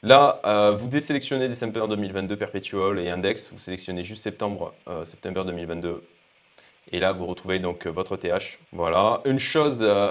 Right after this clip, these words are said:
à noter, si je vais donc sur le spot E T H, en fait, vous avez une différence de prix entre les futurs et le spot. Donc,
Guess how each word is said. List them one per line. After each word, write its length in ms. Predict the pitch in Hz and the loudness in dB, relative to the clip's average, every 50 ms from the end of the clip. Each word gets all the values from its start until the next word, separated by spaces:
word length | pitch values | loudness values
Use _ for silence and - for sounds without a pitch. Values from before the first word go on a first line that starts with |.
| - - | 0 0
à 80 | 123 | 0
noter, 480 | 131 131 123 123 - 135 135 139 147 151 | 0 0 -2 -2 0 0 2 2 2 2
si 200 | - - - 160 | 0 0 2 4
je 80 | 151 160 | 4 6
vais 160 | 147 156 147 | 4 4 4
donc 340 | 139 143 143 143 143 - - - | 4 4 2 2 0 -6 -12 -12
sur 420 | - - - - 143 139 135 120 - - | -12 -10 -4 0 2 2 2 2 0 -2
le 80 | 110 | -4
spot 400 | 110 - - - 131 127 127 - - | -4 -2 0 0 0 0 0 -6 -8
E 60 | 127 | -6
T 140 | 123 - 117 | -2 2 2
H, 280 | 107 123 - - 151 160 - - _ - - - - - - - | 2 2 2 -4 -8 -10 -12 -16 _ -20 -20 -20 -20 -18 -8 -6
en 80 | 110 110 | -4 2
fait, 360 | - 147 151 147 - - - - | 4 4 4 2 0 -12 -12 -8
vous 160 | 107 117 123 | -4 2 2
avez 160 | 123 127 135 | 4 4 4
une 100 | 127 117 | 2 2
différence 420 | 120 135 147 - 156 143 127 123 | 0 -2 -2 0 2 2 2 2
de 120 | 120 120 123 | 0 -2 -4
prix 320 | 123 - 143 139 156 156 - - _ _ _ _ - _ _ _ _ _ - | -2 -2 -4 -4 -4 -6 -12 -20 _ _ _ _ -20 _ _ _ _ _ -2
entre 460 | - 127 139 131 - - - 101 - - | 0 2 2 0 0 2 0 0 2 2
les 120 | 110 117 | 0 -2
futurs 500 | 117 127 123 - - 135 135 139 139 - - | -2 -2 -6 -6 -2 2 2 2 2 2 0
et 320 | - 117 120 120 120 - - | -2 -2 0 0 -2 -4 -6
le 120 | - 104 110 | -6 -6 -6
spot. 380 | 107 - - 95 - - - - - | -4 -2 -2 -2 -2 -4 -12 -12 -8
Donc, 420 | 95 101 104 107 107 107 - - | -4 -2 -2 -2 -2 -6 -14 -20